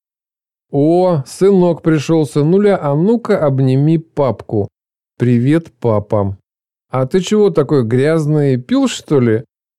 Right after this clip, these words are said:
Каждый раз одно и то же. Сейчас он затянет песню о том, что водка – это зло, и что я должен расти не таким оболтусом, как он, если хочу чего-нибудь в жизни добиться.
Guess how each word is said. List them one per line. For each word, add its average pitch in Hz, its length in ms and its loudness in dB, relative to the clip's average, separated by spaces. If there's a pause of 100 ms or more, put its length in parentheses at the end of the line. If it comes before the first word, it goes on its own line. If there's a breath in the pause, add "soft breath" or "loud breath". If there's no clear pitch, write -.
(200)
Каждый 202 400 2
раз 196 260 0
одно 147 360 2
и 143 40 -2
то 135 280 0
же. 98 220 -2
Сейчас 220 380 -2
он 147 80 0
затянет 127 500 -2
песню 131 400 -2
о 127 40 -4
том, 139 260 -2
что 131 220 -4
водка – 135 380 -2
это 120 280 -2
зло, 175 380 0
и 127 60 0
что 123 200 -6
я 120 100 0
должен 120 380 -2
расти 131 300 -2
не 127 120 -2
таким 120 380 -4
оболтусом, 156 800 -2
как 156 260 -6
он, 170 160 2
если 143 300 -2
хочу 120 300 -4
чего-нибудь 117 520 -2
в 104 60 -6
жизни 120 340 -2
добиться. 117 680 -4